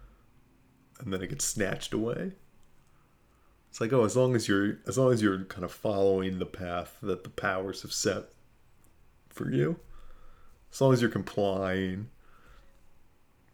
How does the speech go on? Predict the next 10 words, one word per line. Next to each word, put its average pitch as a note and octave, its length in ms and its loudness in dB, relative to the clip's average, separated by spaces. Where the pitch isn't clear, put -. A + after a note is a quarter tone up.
as - 80 -12
long G#2 120 2
as G2 40 0
you're G#2 100 4
not G2+ 160 4
rocking G2+ 420 4
the F2 60 -4
boat G2+ 420 4
too F#2+ 180 -6
much, F2+ 540 -10